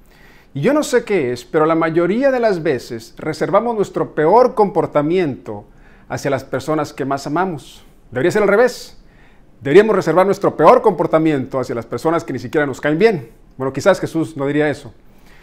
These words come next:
Pero, ¿sabe? Hay algo en las amistades que pensamos que la camaradería nos permite decir lo que sea. Pero no podemos abusar verbalmente de nuestros amigos y esperar retenerlos.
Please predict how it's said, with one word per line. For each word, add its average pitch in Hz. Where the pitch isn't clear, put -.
Pero, 175
¿sabe? 269
Hay 262
algo 262
en 247
las 214
amistades 156
que 175
pensamos 226
que 190
la 170
camaradería 156
nos 143
permite 208
decir 190
lo 196
que 175
sea. 139
Pero 156
no 220
podemos 226
abusar 175
verbalmente 208
de 190
nuestros 147
amigos 139
y 131
esperar 139
retenerlos. 147